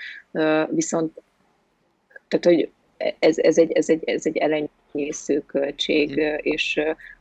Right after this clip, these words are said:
Speaker 1: gyakorlatilag a, a, a, a villamosenergia, ö, költsége az, az, az változatlan. Tehát, hogy
Speaker 2: Mhm.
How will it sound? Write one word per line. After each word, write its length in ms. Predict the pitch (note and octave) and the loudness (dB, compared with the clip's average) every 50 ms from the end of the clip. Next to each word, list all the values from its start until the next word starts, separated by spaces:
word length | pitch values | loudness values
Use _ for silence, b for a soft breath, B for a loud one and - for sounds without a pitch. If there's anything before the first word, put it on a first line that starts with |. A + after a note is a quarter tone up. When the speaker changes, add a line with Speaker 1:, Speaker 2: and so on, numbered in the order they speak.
| B | B
Speaker 1:
gyakorlatilag 680 | - - E3 - - E3 E3 - D#3+ D#3 D3+ D3 D#3 D3+ | -2 -2 0 2 4 2 2 2 0 -2 -2 -2 -2 -2
a, 300 | D3+ D3+ D#3 D#3 D#3 E3 F3 - _ | -2 0 0 0 0 -2 -6 -12 _
a, 420 | - D#3+ D#3 D#3 D#3 D#3 D#3 D#3+ D#3+ - _ - | -6 -4 -2 -2 -2 -4 -4 -6 -8 -10 _ -6
a, 400 | - D#3+ D#3+ D#3+ D#3 - - - _ _ - | -4 -2 -2 -2 -2 -4 -8 -12 _ _ -12
a 80 | - | -6
villamosenergia, 1200 | D3 E3 E3+ E3+ E3+ F3 F3 - - F3 D#3+ D#3+ D#3 D#3 D#3+ - D#3 D#3+ D#3+ D#3 D#3 D#3 - _ - D#3 - - | -2 2 2 4 4 2 0 -4 -6 -6 -6 -4 -4 -4 -4 -2 -2 0 0 0 0 -2 -4 _ -10 -12 -8 -4
ö, 220 | - D#3 D#3 D3+ D3 - - | -2 -2 0 -2 -4 -4 -2
költsége 680 | D#3+ D#3 D#3 - - - D#3 D#3 D3 - D3+ D#3 D#3 | -2 -2 -2 -2 -6 -10 -10 -8 -4 -2 -2 -2 -2
az, 240 | D3+ D3 - - - | -2 -4 -6 -8 -8
az, 220 | - D#3 D3 - - - | -8 -8 -8 -10 -10 -10
az 180 | D3 D3 - - | -10 -10 -6 -4
változatlan. 840 | - C3 C#3 - - D3+ - - - - - - - - - D#3+ | -4 -4 -4 -6 -8 -8 -8 -8 -8 -10 -12 -12 -12 -12 -12 -12
Tehát, 160 | - - - - | -16 -14 -8 -4
hogy 360 | E3 D#3 - - - - D3+ | -4 -4 -4 -6 -10 -8 -6
Speaker 2:
Mhm. 120 | D#3 E3+ | -4 -4